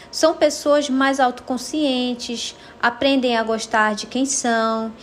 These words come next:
e onde querem chegar. E os seus lemas principais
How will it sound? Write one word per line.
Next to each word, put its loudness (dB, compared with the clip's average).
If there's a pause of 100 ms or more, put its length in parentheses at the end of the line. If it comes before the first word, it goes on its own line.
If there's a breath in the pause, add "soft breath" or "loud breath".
(220 loud breath)
e -2
onde -2
querem -2
chegar. 0 (380 loud breath)
E 0
os 4
seus 2
lemas 0
principais -2